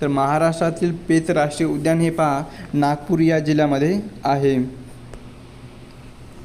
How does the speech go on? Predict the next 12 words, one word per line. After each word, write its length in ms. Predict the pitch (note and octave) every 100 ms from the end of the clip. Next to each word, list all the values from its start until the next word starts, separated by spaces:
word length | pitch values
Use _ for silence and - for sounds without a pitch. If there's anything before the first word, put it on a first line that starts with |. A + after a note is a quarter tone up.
| - - - - - - - - - - - - - - - - -
प्रश्न 320 | C#3 C#3 F3+
क्रमांक 360 | F3 E3+ E3 E3+
एकवीस, 600 | D#3+ D#3+ D3+ C#3+ D#3 - - - -
तीन 180 | F3+ F3
मे 260 | E3+ E3+
सन 280 | E3+ F3 E3+ -
एकोणीसशे 420 | D3 F3 E3 D#3+
एकोणचाळीस 640 | F3+ - - D#3+ D#3+ D#3+ D#3+
रोजी 340 | E3 D#3 C#3 D#3+ - - -
सुभाषचंद्र 720 | D3+ D#3+ E3 E3 E3 E3 E3
बोस 280 | D#3+ D#3+ D#3+
यांनी 340 | D#3 D3+ D3+